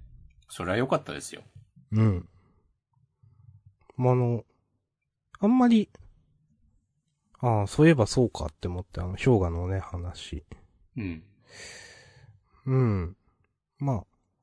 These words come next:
Speaker 2: シ-、シースラモみたいな設定って、もちろん最初は考えてなかっ-、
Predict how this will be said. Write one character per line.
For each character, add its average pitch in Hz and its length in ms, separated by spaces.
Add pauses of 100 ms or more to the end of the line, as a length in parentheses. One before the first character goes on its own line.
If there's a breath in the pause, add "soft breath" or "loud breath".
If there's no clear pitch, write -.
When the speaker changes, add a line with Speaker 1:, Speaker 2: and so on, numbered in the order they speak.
Speaker 2:
シ-、 - 540
シ - 300
ー 165 40
ス - 220
ラ 135 180
モ 92 280 (100)
み 110 160
た 98 240
い 92 100
な 90 260 (220)
設 - 260 (140)
定 95 160
っ 90 40
て、 - 400 (1900)
も 143 120
ち - 60
ろ 139 80
ん - 20
最 147 200
初 151 120
は 160 80
考 143 380
え 135 60
て - 100
な 104 140
か - 140
っ-、 - 60